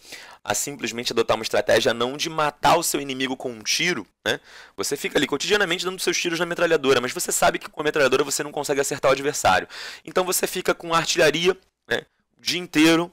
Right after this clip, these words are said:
atirando ali, artilharia, canhão, né, é, canhonaços em cima do seu adversário, pra que ele, inclusive, fique perturbado psicologicamente com barulho, com a tensão,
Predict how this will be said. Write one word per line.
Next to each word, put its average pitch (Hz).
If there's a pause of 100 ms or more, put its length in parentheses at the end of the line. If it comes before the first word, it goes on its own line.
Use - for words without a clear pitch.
(120)
atirando 131
ali, 117
artilharia, 123
canhão, 123
né, 123 (160)
é, -
canhonaços 117
em 113
cima 104
do -
seu 117
adversário, 120 (460)
pra -
que -
ele, 156 (200)
inclusive, 151
fique - (100)
perturbado -
psicologicamente -
com 165
barulho, 151
com 135
a 127
tensão, 131